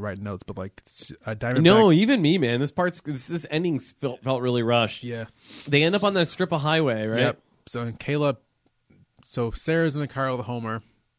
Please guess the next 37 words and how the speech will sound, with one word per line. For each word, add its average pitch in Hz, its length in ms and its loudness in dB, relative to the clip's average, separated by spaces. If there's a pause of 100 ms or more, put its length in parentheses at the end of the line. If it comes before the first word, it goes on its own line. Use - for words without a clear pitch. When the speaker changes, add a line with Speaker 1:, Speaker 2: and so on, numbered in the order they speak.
Speaker 1:
and 110 140 -12
Caleb 120 300 -6
is, 104 100 -8 (160)
is 107 120 -12
in 107 40 -10
front 110 220 -10
of 101 80 -16
the, - 60 -20 (300)
no, 95 140 -12 (220)
sorry, 98 260 -10 (140)
Jesse's 127 320 -4
in 117 80 -8
front 120 140 -6
of 110 40 -6
the 110 80 -8
car, 107 320 -4 (680)
and 123 100 -10
Caleb 127 300 -4
is 110 80 -8
in 117 40 -6
front 113 120 -4
of 107 60 -4
Jesse 104 180 -6
trying 107 160 -6
to 107 40 -6
get 101 100 -8
to 107 60 -10
the 101 60 -10
car. 95 360 -10 (840)
Um, 110 160 -8
you 123 60 -6
see 123 180 -8
Diamondback 120 440 -6
sneaking 131 260 -8
up 117 120 -6
behind 117 500 -6
Caleb. 156 340 -6